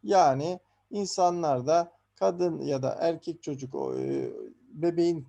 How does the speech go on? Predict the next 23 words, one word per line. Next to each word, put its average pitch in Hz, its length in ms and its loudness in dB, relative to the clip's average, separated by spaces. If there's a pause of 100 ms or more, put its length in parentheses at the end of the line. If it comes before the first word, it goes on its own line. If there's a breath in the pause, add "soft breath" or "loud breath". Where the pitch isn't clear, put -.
(120)
dişi 170 240 -8
ya 165 140 2
da 143 60 -2
erkek 160 420 -4
olma 143 260 -2
ihtimali 160 520 -2
yüzde 185 400 -2
ellidir. 160 420 -6 (280)
Bunu 185 160 -2
anlatmaya 131 460 -2
çalışan 151 480 -6
bir 180 160 -2
deney. 175 280 -2 (600)
Birçok 165 400 -6
yerde 135 280 0
de 165 120 -2
belki 143 300 -2
karşılaşmışsınızdır. 139 1160 -6 (280)
Çokça 160 320 -8
sorulan 139 480 -2
bir 131 60 -12
soru 113 280 -12
tipi. - 280 -18